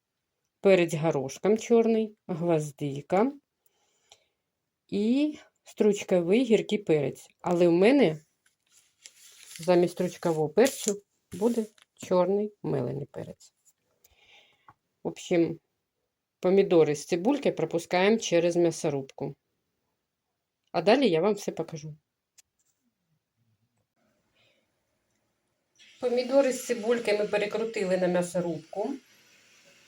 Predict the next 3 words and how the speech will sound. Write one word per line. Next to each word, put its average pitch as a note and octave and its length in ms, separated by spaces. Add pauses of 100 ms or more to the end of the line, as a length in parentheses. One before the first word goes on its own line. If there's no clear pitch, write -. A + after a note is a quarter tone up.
(680)
Поставили A3 640
на G#3+ 260
огонь. F#3+ 600